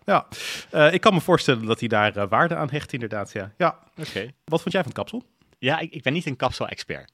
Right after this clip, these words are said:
Speaker 2: maar ik vond
Speaker 1: Hmm.
Speaker 2: het wel een vooruitgang.
Speaker 1: Oké. Weet je dat ik, eh, eh, ik zou Sam niet in mijn V V E willen hebben.
Speaker 2: Eh, eh,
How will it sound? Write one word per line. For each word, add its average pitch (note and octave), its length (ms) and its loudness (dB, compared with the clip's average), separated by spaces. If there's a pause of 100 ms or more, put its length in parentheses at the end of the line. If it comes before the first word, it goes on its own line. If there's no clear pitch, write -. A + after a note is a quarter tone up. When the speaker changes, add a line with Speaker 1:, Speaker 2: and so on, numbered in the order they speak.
(120)
Speaker 2:
maar C3+ 100 2
ik D#3 60 -2
vond F3+ 100 -4
Speaker 1:
Hmm. D3+ 100 0
Speaker 2:
het - 60 -14
wel D3 140 2
een D#3+ 60 -2
vooruitgang. D#2 460 -6 (260)
Speaker 1:
Oké. A#2 280 -14 (880)
Weet G3+ 220 -4
je A#2+ 200 0
dat A2+ 160 -6
ik, A2 200 -14
eh, G2+ 160 -4 (180)
eh, F#2 340 -10 (880)
ik - 120 -10
zou E3+ 140 -6
Sam E3 220 -2
niet E3 140 -2
in C3+ 80 -6
mijn A#2+ 120 -4
V A#2 220 -6
V - 20 -12
E C#3+ 220 -6
willen E2+ 160 -12
hebben. - 180 -20 (580)
Speaker 2:
Eh, F#2 100 -14
eh, F#2+ 80 -16